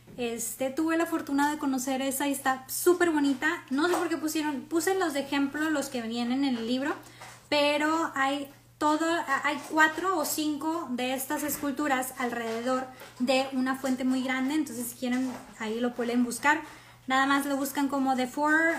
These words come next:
Rivers Fontaine de la Plaza Nova en Roma y está muy padre. Y pues bueno, esto está hecho de arcilla y es uno de los materiales también importantes en la,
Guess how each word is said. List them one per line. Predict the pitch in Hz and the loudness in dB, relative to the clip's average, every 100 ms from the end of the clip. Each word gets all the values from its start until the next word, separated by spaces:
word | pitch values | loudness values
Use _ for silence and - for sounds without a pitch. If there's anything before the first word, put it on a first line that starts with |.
| - | -2
Rivers | 254 302 311 330 320 | 0 2 4 2 2
Fontaine | - 285 285 302 302 370 392 302 | 2 4 4 2 0 0 0 0
de | 262 | 0
la | 247 | 0
Plaza | 262 254 - 262 | 0 0 2 2
Nova | 285 302 349 339 | 4 4 2 2
en | 262 | 0
Roma | 262 302 403 415 | 2 2 0 0
y | 254 | -2
está | 254 - 262 262 - | -2 -2 -4 -4 0
muy | 247 247 | 0 0
padre. | 247 220 202 190 - - - - | -2 -6 -8 -12 -16 -18 -14 0
Y | 370 | 2
pues | 392 381 | 4 4
bueno, | 392 339 | 4 4
esto | 320 339 | 2 2
está | 320 - 302 302 277 | 2 6 6 6 2
hecho | 262 - 285 277 | -2 -2 -2 0
de | 254 240 240 240 247 | 0 2 2 2 0
arcilla | 226 226 - 370 302 285 - - - - - | -4 -2 0 2 2 2 0 -6 -20 -16 -4
y | 302 320 330 311 285 | 2 4 4 2 0
es | 277 277 - | 0 0 -2
uno | 285 277 277 285 277 | 2 4 4 2 0
de | 233 | -4
los | 226 226 | -4 -4
materiales | 233 226 226 233 | -4 -2 -4 -4
también | 247 220 | 0 2
importantes | 214 220 214 208 202 | 2 0 -6 -6 -6
en | 214 | -8
la, | 202 170 | -8 -10